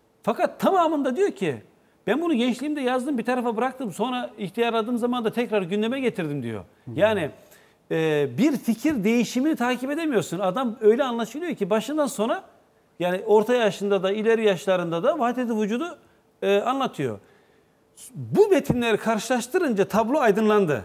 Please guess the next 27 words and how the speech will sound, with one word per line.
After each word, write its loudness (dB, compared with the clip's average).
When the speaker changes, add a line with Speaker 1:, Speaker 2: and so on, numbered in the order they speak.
Speaker 1:
Yani 0
metinde -4
başka 0
bir 2
okuma 0
ortaya 0
çıktı, -18
tablo 2
aydınlandı. -2
Şimdi -2
şöyle 0
bir 4
neticeye 2
varmışlar. 0
Taşköprüzade 0
gibi -2
düşünen -2
başka 0
müellifler 2
de 0
var. -4
Yöntemlerin 4
sınırlarına 2
ilişkin 0
bir 4
kanıya 2
varmışlar. -2